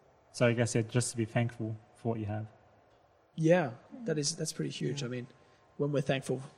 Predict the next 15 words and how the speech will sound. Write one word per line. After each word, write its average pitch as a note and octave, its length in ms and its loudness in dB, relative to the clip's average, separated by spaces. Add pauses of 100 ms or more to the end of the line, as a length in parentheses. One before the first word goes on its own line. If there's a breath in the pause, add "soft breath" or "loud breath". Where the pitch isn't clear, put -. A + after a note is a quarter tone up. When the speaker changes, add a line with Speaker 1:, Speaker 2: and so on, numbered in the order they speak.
Speaker 2:
with C3 120 -2
what C3+ 160 2
we A#2+ 100 -4
have, B2 320 0
it B2 100 -4
sort C3 160 -2
of A#2+ 100 -6
takes - 260 -4
away A#2 300 -2
that, A#2+ 220 -6 (500 soft breath)
that A#2+ 200 0
strong B2 260 2
desire A2+ 360 0
for B2 120 -4
more, A#2+ 240 -2